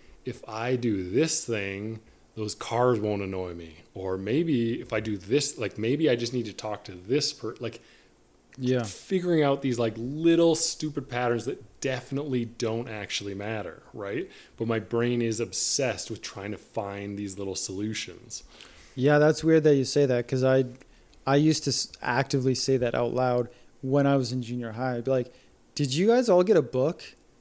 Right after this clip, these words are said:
Speaker 2: that I, I didn't get on how to interact? Because it seems like you guys all know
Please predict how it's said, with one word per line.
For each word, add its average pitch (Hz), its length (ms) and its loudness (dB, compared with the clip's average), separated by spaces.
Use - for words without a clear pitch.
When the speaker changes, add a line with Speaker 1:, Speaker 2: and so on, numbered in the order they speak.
Speaker 2:
that 151 160 6
I, 147 360 6
I 147 220 6
didn't 156 260 2
get 143 260 6
on 151 160 4
how 131 220 2
to 151 120 4
interact? 143 760 2
Because 151 300 2
it 143 120 0
seems 202 300 2
like 165 160 6
you 151 100 0
guys 139 300 4
all 135 180 6
know 135 400 4